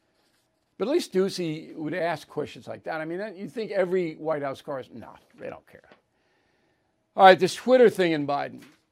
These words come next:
So, once again, uh, the Democratic Party's allies, the corporate media, with the exception of Fox News, um,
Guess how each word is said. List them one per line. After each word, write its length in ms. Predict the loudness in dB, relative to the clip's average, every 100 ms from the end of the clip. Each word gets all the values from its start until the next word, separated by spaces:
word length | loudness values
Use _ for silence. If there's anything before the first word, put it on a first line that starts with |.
| _ _ _ _ -20
So, 520 | -4 8 10 10 8 -6
once 280 | -6 -4 -2
again, 580 | 0 2 0 -2 -8 -10
uh, 360 | -6 -4 -2 -4
the 80 |
Democratic 500 | -6 -6 -6 -6 -6
Party's 460 | -4 -2 -2 -4 -6
allies, 880 | -4 -2 0 0 -4 -8 -10 -12 -12
the 280 | -8 -6 -6
corporate 420 | -8 -10 -8 -8
media, 460 | -6 -4 -4 -4 -6
with 140 | -6
the 60 | -10
exception 420 | -4 -4 -4 -10
of 60 | -18
Fox 320 | -18 -18 -20
News, 340 | -20 -20 -20 _ _ _ _ _ _
um, 580 | 2 4 4 2 -4 -12